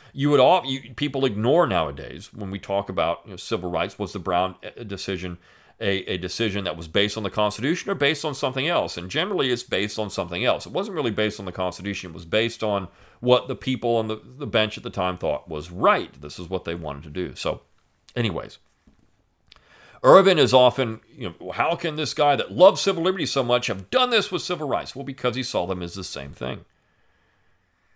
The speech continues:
But Ervin was disarming, and he was disarming in that, I mean, he, people loved to talk to him. They loved his accent. They loved what he had to say.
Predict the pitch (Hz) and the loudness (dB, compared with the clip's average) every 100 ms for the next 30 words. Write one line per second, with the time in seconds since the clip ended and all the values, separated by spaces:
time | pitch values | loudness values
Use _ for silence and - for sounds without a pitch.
0 | _ _ _ _ _ 120 156 165 240 233 | _ _ _ _ _ -2 4 8 8 8
1 | 175 240 131 - 117 131 92 - - _ | 6 4 2 2 4 4 2 -6 -20 _
2 | 107 110 104 104 139 170 170 117 107 101 | -8 -6 -6 2 4 6 4 0 4 4
3 | - 107 87 - _ _ _ _ _ _ | 4 -4 -8 -12 _ _ _ _ _ _
4 | 226 208 107 101 110 101 - 180 - 82 | -2 0 4 8 8 6 0 0 0 -8
5 | - 85 90 107 104 87 107 123 - 120 | -8 -4 2 2 2 4 6 6 2 -2
6 | 90 80 98 101 95 95 85 76 - 143 | -2 0 0 0 0 0 -2 -6 0 4
7 | 139 123 | 4 2